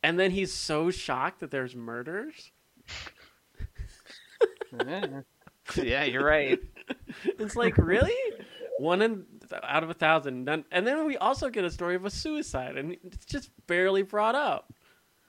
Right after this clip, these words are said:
Speaker 2: Yep. Yeah. Uh, so the guy's like, "Oh, one of the most colorful suicides," which is an interesting choice. Um, he's like, "Was someone basically grabbed a fire extinguisher and turned it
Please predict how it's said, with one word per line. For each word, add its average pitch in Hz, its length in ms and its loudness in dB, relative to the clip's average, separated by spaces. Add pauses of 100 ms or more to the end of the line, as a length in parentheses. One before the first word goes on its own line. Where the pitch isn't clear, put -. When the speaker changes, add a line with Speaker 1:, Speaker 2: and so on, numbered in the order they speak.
(300)
Speaker 2:
Yep. 143 180 4 (240)
Yeah. 175 280 10 (280)
Uh, 147 260 6
so 175 160 0
the 170 60 2
guy's 160 240 8
like, 147 200 4
"Oh, 175 180 4
one 170 140 2
of 170 60 2
the 165 60 -2
most 160 280 -2
colorful 170 680 0
suicides," 123 680 0
which 139 180 -6
is 311 140 -2
an 226 60 0
interesting 185 580 -4
choice. 107 420 -4 (100)
Um, 127 380 -2 (880)
he's 151 160 0
like, 131 180 4
"Was 156 500 4 (760)
someone 175 720 -2 (720)
basically 151 680 -2 (340)
grabbed 143 340 8
a 151 40 0
fire 131 360 6
extinguisher 143 720 -2
and 110 140 -4 (180)
turned 135 380 -2
it 131 160 -2